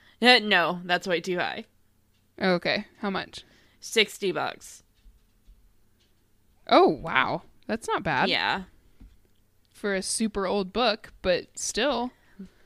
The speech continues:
Speaker 2: This is amazing, though. This is the person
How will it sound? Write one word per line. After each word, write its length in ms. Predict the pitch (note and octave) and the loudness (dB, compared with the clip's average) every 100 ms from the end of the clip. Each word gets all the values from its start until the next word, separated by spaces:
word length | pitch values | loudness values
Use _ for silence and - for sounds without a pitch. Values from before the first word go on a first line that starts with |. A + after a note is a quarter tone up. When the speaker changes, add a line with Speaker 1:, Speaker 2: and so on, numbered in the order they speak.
| - - - | -20 -20 -4
Speaker 2:
This 180 | - - | -2 0
is 140 | F4+ | 2
amazing, 540 | F4+ D4+ D#4 F4+ E4 C4 | 4 4 4 6 4 2
though. 120 | A3+ | 0
This 240 | A3+ C4+ | -2 -4
is 120 | E4+ | -4
the 100 | - | -4
person 640 | F#4+ - C4+ C4 F4 F#4+ | -4 -4 -2 0 -2 -2